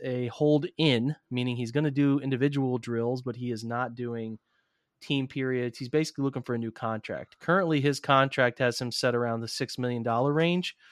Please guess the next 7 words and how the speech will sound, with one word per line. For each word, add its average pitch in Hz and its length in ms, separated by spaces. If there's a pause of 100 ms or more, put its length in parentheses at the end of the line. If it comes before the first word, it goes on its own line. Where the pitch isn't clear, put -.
(400)
um, 113 560 (500)
as 127 380
a 120 40
part 123 180
of 117 60
his 117 140
extension. 147 720